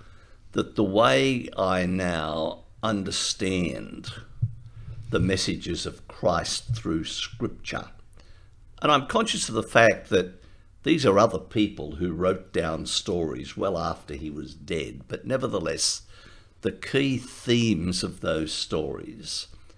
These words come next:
and I willingly embrace the fact that they replicate in all sorts of other areas of existence, including other faiths, whether they're Abraham-, Abrahamic faiths or not, that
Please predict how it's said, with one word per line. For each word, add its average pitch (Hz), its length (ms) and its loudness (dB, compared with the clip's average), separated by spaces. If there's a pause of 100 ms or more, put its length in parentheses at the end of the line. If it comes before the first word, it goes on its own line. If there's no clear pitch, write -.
(560)
and 104 160 4
I 95 120 8
willingly 170 720 6
embrace 135 600 2
the - 140 -4
fact - 420 -8
that 90 180 -2
they 107 200 4
replicate 104 880 -2 (640)
in 110 160 6
all 147 200 6
sorts 143 520 0
of 98 120 0
other 104 280 2
areas 98 520 0
of 80 260 -6 (160)
existence, 87 880 -4
including 117 640 -2
other 104 220 2
faiths, - 800 -6 (500)
whether 101 280 2
they're 92 220 8
Abraham-, 98 680 2
Abrahamic 92 720 -2
faiths - 480 -4
or 80 120 -2
not, 104 380 -2 (720)
that - 240 -2